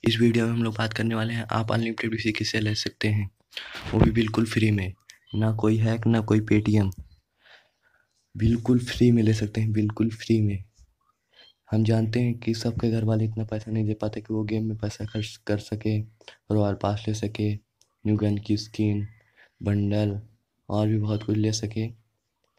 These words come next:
इसलिए मैं ऐसी trick लेके आ चुका हूँ जिससे आप unlimited वीसी ले सकते हैं बिल्कुल free में। हाँ जी दोस्तों,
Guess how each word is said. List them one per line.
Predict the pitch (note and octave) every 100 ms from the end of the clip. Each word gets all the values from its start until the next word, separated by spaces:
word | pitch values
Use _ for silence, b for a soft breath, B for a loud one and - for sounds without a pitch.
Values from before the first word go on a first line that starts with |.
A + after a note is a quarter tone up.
| b b b
इसलिए | G2+ G#2 A#2
मैं | A2+ A2+
ऐसी | A2 A2
trick | A#2 A#2 A#2
लेके | A#2 A2
आ | A2+
चुका | A2 G#2+ G#2+
हूँ | A2
जिससे | G#2+ -
आप | A2 A2 -
unlimited | A2+ A2 G#2+ G#2 A2+ G#2+
वीसी | G#2+ -
ले | G#2
सकते | G#2 G2+ A2
हैं | G#2+
बिल्कुल | G#2+ F#2+ F#2 G2+ -
free | - G2+ G2
में। | F#2 F2 - _ b b b b b b b _ _ _ _ _ _ - -
हाँ | - G#2+ A2+
जी | A2 A2
दोस्तों, | G#2+ G#2 - A#2+